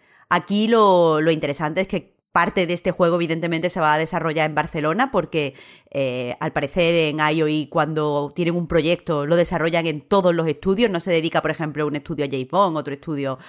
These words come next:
a Wall of Assassination, sino que hacen como partes de todos los juegos en todos sitios. Así que, que bueno, es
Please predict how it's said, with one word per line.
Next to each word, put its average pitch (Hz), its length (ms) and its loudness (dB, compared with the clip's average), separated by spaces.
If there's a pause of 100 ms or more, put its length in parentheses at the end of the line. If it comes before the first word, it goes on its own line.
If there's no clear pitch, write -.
(220)
a 147 600 4
Wall 170 380 2
of 160 120 -2
Assassination, 160 720 -4
sino 147 220 -8
que 147 80 -2
hacen 170 200 -6
como 160 280 -4 (340)
partes 214 320 2
de 196 100 0
todos 180 240 2
los 175 120 2
juegos 170 380 2
en 151 120 -4
todos 156 240 -2
sitios. 269 480 -4 (140)
Así 151 300 -6
que, 147 460 -2
que 147 80 -8
bueno, 180 240 -4
es 151 120 -4